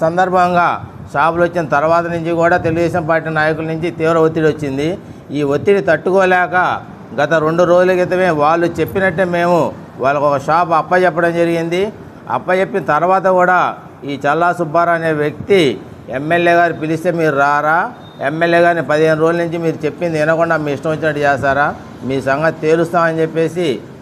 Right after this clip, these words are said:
రాత్రి ఈ బార్ వన్ రెస్టారెంట్లో గొడవ చేయడం జరిగింది. అది వరకు మా నవయుగ బార్ అండ్ రెస్టారెంట్ కూడా వచ్చి ఇలాగే చేయబోతే మేము ధైర్యంగా ఎదుర్కొన్నాము. ఈ చల్లా సుబ్బారావు అనే వ్యక్తి మీద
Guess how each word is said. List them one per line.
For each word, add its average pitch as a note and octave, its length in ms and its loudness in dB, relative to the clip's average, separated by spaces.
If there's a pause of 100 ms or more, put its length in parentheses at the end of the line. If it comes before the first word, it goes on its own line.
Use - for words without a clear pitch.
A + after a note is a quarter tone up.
రాత్రి D#3+ 400 0
ఈ C3+ 360 -2
బార్ D3+ 320 0
వన్ E3 200 0
రెస్టారెంట్లో D3+ 760 0 (300)
గొడవ C3 180 2
చేయడం C#3 340 0
జరిగింది. G#2 500 -4 (280)
అది B2+ 180 -2
వరకు D#3+ 280 2
మా E3 220 2
నవయుగ E3 420 2
బార్ D#3+ 240 0
అండ్ D#3 140 -2
రెస్టారెంట్ D#3 360 0
కూడా D#3+ 260 2
వచ్చి D3+ 420 -2 (300)
ఇలాగే E3 480 0
చేయబోతే E3+ 800 2 (320)
మేము D#3+ 580 2 (420)
ధైర్యంగా D#3+ 340 2
ఎదుర్కొన్నాము. C#3+ 800 2 (380)
ఈ F3 280 0
చల్లా F3 240 2
సుబ్బారావు F3 400 0
అనే E3 120 0
వ్యక్తి D#3+ 300 0
మీద F#3+ 240 2